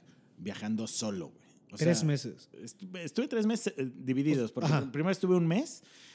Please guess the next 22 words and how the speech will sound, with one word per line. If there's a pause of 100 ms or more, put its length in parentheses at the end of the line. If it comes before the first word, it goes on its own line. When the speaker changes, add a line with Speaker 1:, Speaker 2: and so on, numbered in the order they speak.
(180)
Speaker 1:
luego
me
ofrecieron
una
chamba
en
Kuala
Lumpur,
en
Malasia,
me
fui
dos
meses
a
trabajar
a-,
ahí.
Speaker 2:
¿Qué
te
ofrecieron? (320)
Speaker 1:
Eh,